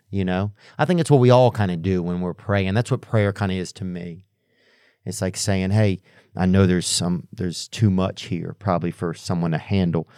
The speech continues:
How can, ca-, is there something I, give me a scoop of it, you know? Give me a scoop of it, Daddy." And, uh, but yeah, gonna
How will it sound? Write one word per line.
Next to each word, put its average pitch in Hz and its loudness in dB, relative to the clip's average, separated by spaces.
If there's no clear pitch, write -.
How 98 -2
can, 92 -6
ca-, - -8
is 85 -6
there 87 -6
something 90 0
I, 87 -2
give 107 6
me 98 4
a 82 -4
scoop - -4
of 85 -8
it, 80 -16
you 98 -6
know? 90 -2
Give 101 4
me 92 4
a 80 -2
scoop - -6
of 82 -6
it, - -10
Daddy." 95 -6
And, 85 -6
uh, 85 -4
but 117 4
yeah, 101 6
gonna 98 4